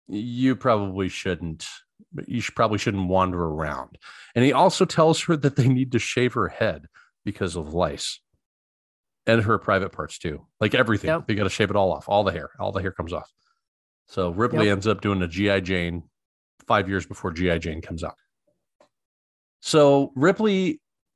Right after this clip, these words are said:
Speaker 1: asks Clemens how Newt dies, and he says that she drowned in her pod, but she wants him to do an autopsy because she doesn't believe it.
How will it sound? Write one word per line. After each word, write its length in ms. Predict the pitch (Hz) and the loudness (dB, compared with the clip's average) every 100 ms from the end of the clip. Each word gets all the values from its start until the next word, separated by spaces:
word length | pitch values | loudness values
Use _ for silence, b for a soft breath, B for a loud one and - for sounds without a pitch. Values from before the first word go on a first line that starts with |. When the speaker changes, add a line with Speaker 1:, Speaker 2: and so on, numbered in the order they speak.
| _ - | _ 0
Speaker 1:
asks 760 | 131 139 143 - - - - - | 4 4 2 -4 -8 -10 -12 -16
Clemens 600 | - 143 143 113 101 95 | -2 0 2 0 -2 -6
how 640 | - - 110 107 107 104 104 | -8 -2 2 4 2 0 -2
Newt 300 | 110 113 - | -2 -4 -4
dies, 600 | 92 76 73 87 - - - _ | -6 -6 -8 -10 -10 -12 -16 _
and 120 | 95 | -6
he 140 | 92 107 | -2 -4
says 280 | - 92 - | -2 -4 -4
that 120 | - | -10
she 180 | - 127 | -8 -4
drowned 380 | 117 92 92 98 | 0 2 2 2
in 60 | |
her 80 | 117 | 0
pod, 400 | - 92 82 85 | 0 2 2 0
but 100 | 92 | -4
she 440 | - - 131 127 131 | -6 -2 0 2 2
wants 400 | 107 98 101 - | 0 0 -2 -6
him 80 | 95 | -8
to 60 | |
do 140 | 87 85 | -4 -4
an 100 | 87 | -4
autopsy 580 | 113 135 - 80 - - | -4 -4 -2 -6 -6 -12
because 240 | 78 - - | -14 -12 -10
she 120 | 82 | -8
doesn't 200 | 71 76 | -8 -8
believe 320 | 80 87 76 | -4 -4 -4
it. 140 | - | -14